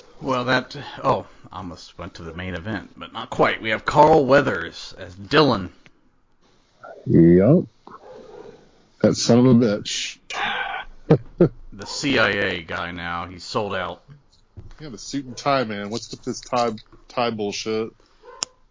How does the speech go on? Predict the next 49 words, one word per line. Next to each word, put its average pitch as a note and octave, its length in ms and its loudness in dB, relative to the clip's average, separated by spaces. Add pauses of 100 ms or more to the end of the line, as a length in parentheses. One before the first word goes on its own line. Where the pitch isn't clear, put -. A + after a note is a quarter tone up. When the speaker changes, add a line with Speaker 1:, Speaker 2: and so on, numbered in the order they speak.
(240)
Speaker 1:
Well, A#2+ 180 -4
you G2+ 80 -8
gotta G#2 220 -8
get A2+ 200 -6
with B2+ 120 -12
the - 80 -20
times. C3 520 -10
Isn't F#2+ 180 -12
that A2 100 -8
what A2+ 100 -12
he A#2+ 60 -12
said? D3 320 -14 (1120)
Speaker 2:
He G#2+ 60 -12
said, A2+ 440 -4
uh, G2+ 480 -2 (640)
and G#2 80 -12
what G#2+ 100 -10
the G2 60 -14
hell F#2+ 120 -6
did F2 140 -6
he F2 60 -4
say? E2+ 300 -8
He F2+ 80 -10
said, F#2 280 -6
uh, E2+ 400 -2 (1800)
oh, - 360 0
man, G2+ 240 0
it's G2 160 -2
slipping - 400 2
my G#2 140 4
mind A#2 260 4
right F2 160 -4
now. E2 200 -14 (600)
He - 60 -16
said A#2+ 140 2
something, C#3 360 2
he B2+ 100 6
said E3+ 180 4
something, B2+ 320 2
he's G#2 160 2
like, G2 120 2
"Why A2+ 220 4
don't G#2 280 2
you?" F#2 300 0 (260)
He G#2+ 80 -6
says G2+ 180 -2
that G2 140 0
to F2+ 60 -8
Schwarzenegger. F#2 640 -2